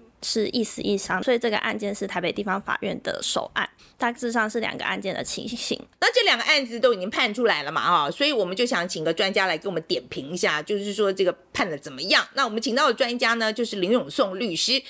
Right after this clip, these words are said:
Speaker 2: 那关于林律师的简历，我也交给吉娃娃来介绍。
Speaker 1: 林永颂律师其实之前在民间司改会担任了八年的董事长，那他现在目前是已经退下来了。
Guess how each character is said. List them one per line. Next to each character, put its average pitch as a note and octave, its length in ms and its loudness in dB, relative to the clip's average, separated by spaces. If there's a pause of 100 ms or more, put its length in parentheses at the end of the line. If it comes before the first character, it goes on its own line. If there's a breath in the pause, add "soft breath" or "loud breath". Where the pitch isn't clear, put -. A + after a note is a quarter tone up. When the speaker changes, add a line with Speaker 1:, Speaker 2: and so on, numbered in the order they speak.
(240 loud breath)
Speaker 2:
那 D4 160 4
关 C#4+ 280 4
于 A#3+ 100 0
林 A#3 180 2
律 C#4+ 180 4
师 B3+ 140 0
的 A#3 80 6
简 F#3+ 340 -2
历， G#3+ 140 2
我 F3+ 100 4
也 E3+ 80 4
交 F3 140 4
给 E3 80 4
吉 D3+ 100 -6
娃 D3 140 2
娃 D3 120 4
来 C3+ 120 0
介 C#3+ 160 -4
绍。 C3 320 -2
Speaker 1:
林 C4+ 120 2
永 D4+ 140 4
颂 D#4 160 4
律 E4 100 2
师 C#4 200 2
其 B3+ 120 0
实 A3+ 140 4
之 A3+ 160 0
前 A3 220 0
在 A3+ 180 2
民 G#3 180 0
间 A3+ 220 0
司 A#3 240 -2
改 G#3+ 220 -2
会 G#3+ 180 0
担 G#3+ 320 -2
任 G#3+ 200 2
了 G3 120 0
八 G#3 240 0
年 A#3+ 180 0
的 - 80 -2
董 - 220 -6
事 A3 160 -4
长， - 160 -2
那 A3+ 100 2
他 A3+ 200 0
现 A#3 120 0
在 A3+ 120 2
目 A#3+ 120 0
前 F3+ 200 -8
是 G3 100 -2
已 E3 80 -2
经 F3+ 220 -2
退 F#3+ 200 0
下 E3+ 220 0
来 - 160 -4
了。 - 100 -4